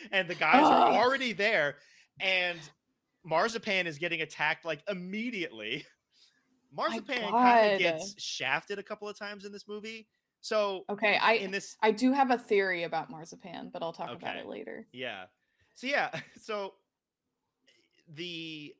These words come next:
Speaker 1: the Mouse King's army is kind of, like, coming through. Um, they even, they even <laughs> see, see the shot of, of them, like, carrying away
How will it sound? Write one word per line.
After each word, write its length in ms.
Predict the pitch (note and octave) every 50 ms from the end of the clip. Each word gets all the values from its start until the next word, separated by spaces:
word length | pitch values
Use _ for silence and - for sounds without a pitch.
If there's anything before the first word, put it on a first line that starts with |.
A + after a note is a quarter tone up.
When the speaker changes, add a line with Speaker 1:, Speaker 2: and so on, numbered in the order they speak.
| _ _ _ _ _ _ C#3+
Speaker 1:
the 100 | C#3 C#3+
Mouse 260 | D#3 D#3+ E3 D#3+ -
King's 280 | - - D#3 C#3 A#2+ -
army 360 | - B2 B2+ B2 A#2 G#2+ G2
is 120 | G2+ -
kind 180 | - - G#2+ G#2
of, 100 | G2+ G#2+
like, 140 | G2 F2+ _
coming 280 | - A2 G#2 G2+ F#2+
through. 340 | _ _ G2+ F#2+ E2 D#2 D#2+ _ _ _ _ _ _ _ _ -
Um, 380 | D#2 D2+ D2 C2+ C2+ C2+ D#2 _ _ _ _
they 120 | B2 B2+ C#3
even, 300 | C#3+ C3 C#3+ C3+ B2 B2 _ _ _ _ -
they 80 | D3+ D#3+
even 200 | E3+ E3 E3 D3
<laughs> 0 |
see, 160 | - - - - - _ _ - _ _ _ _ _
see 300 | - - - - G3+ G3+
the 140 | F3 F3 D3
shot 420 | - - E3+ D#3+ D3 B2+ A#2 A2 _ -
of, 280 | A#2 A2+ A2+ A2 G#2+ -
of 160 | B2 A2+ G#2+
them, 200 | B2 A#2+ A#2 A2+
like, 180 | G#2+ G#2 -
carrying 360 | - - A#2 A2+ A2+ A2+ A2 A2+
away 580 | G#2 F#2+ F#2+ G2+ G#2 G2 F#2+ F#2+ F2 F2+ G2